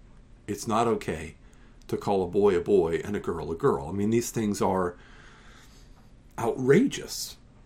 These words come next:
And so this is a psalm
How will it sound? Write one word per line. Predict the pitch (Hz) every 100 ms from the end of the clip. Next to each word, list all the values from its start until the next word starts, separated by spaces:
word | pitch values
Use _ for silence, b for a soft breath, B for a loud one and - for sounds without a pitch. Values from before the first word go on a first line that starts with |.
| - - - - - -
And | 120
so | - 143 135 - - B B B B B
this | 101 175 202 - - - - b b b b b
is | 131 113
a |
psalm | 120 - 170 92 80 98